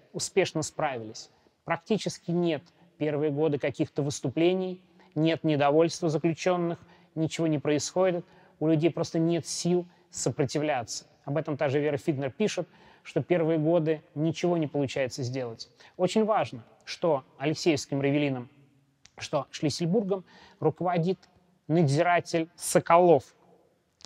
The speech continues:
По сути, он главный человек. Революционеры его называют не иначе, как Соколов Ирод. Это был такой служака, не очень грамотный, но который наводил очень жесткий порядок и следил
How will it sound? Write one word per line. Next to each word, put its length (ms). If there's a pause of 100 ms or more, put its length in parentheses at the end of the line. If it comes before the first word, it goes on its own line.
(140)
По 100
сути, 260
он 100
главный 280
человек. 400 (360)
Революционеры 560
его 100
называют 440
не 120
иначе, 280
как 160
Соколов 560 (100)
Ирод. 440 (800)
Это 140
был 240 (440)
такой 260
служака, 760 (280)
не 140
очень 280
грамотный, 680 (400)
но 100
который 400
наводил 520
очень 300
жесткий 400
порядок 440 (140)
и 80
следил 560